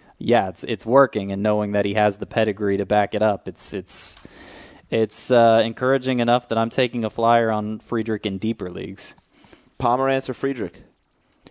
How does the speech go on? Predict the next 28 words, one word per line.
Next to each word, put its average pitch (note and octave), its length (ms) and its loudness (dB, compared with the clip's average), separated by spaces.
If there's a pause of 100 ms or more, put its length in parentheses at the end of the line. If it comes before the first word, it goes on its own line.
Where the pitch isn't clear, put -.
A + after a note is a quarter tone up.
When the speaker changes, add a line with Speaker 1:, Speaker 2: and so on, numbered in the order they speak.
(360)
Speaker 1:
I A#2+ 140 0
think B3+ 300 -6
they're, F#3+ 400 2
they're D3+ 180 0
probably D#3 640 0
closer C#3 640 -2
than B2+ 480 -4 (640)
the A2+ 80 2
average A#2 400 2
person C3 400 -4
thinks, G#2+ 320 -6
especially A2+ 460 -4
since G#2 200 -12
Pomeranz A2 520 -4
isn't G#2 220 -4
off G#2+ 240 -2
to G2+ 140 -4
a C#2 40 -10
great F#2+ 300 -6
start, G2+ 420 -2
but F2+ 200 -4
I'll G2 100 -4
still A2 280 -4
give G2+ 260 -4
Pomeranz F#2 520 -6
the - 180 -8
edge. - 300 -18 (760)
Speaker 2:
Okay, C3 380 2